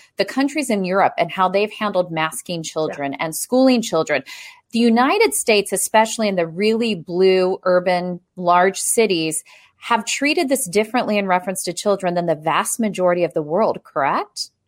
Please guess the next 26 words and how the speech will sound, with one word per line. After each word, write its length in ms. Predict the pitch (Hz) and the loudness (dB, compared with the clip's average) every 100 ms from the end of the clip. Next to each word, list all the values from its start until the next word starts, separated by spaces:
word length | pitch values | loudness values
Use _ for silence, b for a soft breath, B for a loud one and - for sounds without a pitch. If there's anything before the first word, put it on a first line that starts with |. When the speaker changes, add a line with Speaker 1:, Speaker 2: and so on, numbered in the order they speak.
| B B | B B
Speaker 2:
Yes. 360 | 220 240 - - | -2 0 0 -8
So 320 | - - 233 | -10 2 6
the 200 | 220 214 | 6 6
World 280 | 208 254 285 | 6 4 4
Health 200 | 254 269 | 0 0
Organization, 800 | 233 175 165 170 160 175 170 170 - | 0 0 -2 -4 -6 -6 -6 -6 -2
uh, 480 | 180 175 175 170 170 _ _ - | -2 0 -2 -4 -6 _ _ -6
recommends, 840 | 185 190 190 185 185 180 170 - | -2 0 0 -2 -2 -4 -6 -8
I 300 | - 196 190 | -4 -4 -6
can't 220 | - 240 | -4 -4
remember 180 | 214 196 | -2 -2
what 160 | 185 180 | -2 -2
the 80 | |
starting 380 | 175 - 180 180 | -4 -2 0 0
age 180 | 175 175 | -2 -2
is, 160 | 175 165 | -6 -2
but 140 | 175 | -2
it's 160 | 170 196 | -2 -4
much 240 | 233 285 | -4 -2
older. 460 | 180 180 175 170 - b b - | -4 -2 -6 -8 -10 b b -2
Uh, 200 | 190 185 | 2 2
the 100 | 190 | 0
U 200 | 208 233 | -4 -4
K, 640 | 240 226 220 214 214 - - | 0 4 6 4 2 -2 -8
except 380 | 214 233 220 | -4 -2 -2
for 300 | - 202 190 | -4 -4 -6